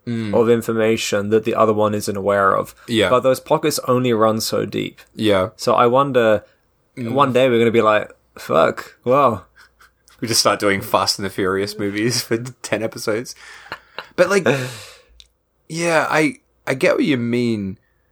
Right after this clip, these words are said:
Speaker 1: But at the same time, my list of films
Speaker 2: Hmm.
Speaker 1: that I have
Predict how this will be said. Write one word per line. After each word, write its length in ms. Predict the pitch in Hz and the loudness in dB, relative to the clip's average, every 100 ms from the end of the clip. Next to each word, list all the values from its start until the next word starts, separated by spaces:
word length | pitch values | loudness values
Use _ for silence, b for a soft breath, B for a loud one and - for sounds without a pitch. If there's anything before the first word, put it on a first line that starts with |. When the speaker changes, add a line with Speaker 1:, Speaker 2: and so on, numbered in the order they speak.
| _ - | _ -4
Speaker 1:
But 80 | - | -2
at 120 | 135 | -4
the 60 | 131 | -4
same 280 | - 131 135 | -2 -2 -4
time, 480 | - 110 101 90 - | -4 -2 -2 -6 -8
my 240 | 117 131 | -4 -2
list 760 | 135 113 110 92 - - - - _ _ _ _ _ - | -2 0 2 0 -2 -12 -14 -20 _ _ _ _ _ 0
of 760 | 107 104 101 92 90 98 - _ _ _ _ _ | 4 6 4 0 -8 -14 -20 _ _ _ _ _
films 680 | - - 101 87 - - - | -8 0 2 0 -6 -14 -12
Speaker 2:
Hmm. 140 | 117 101 - | -10 -10 -8
Speaker 1:
that 140 | - 101 | -2 -2
I 120 | 92 | -2
have 680 | 90 92 80 62 95 - | -2 -2 -2 -6 -12 -20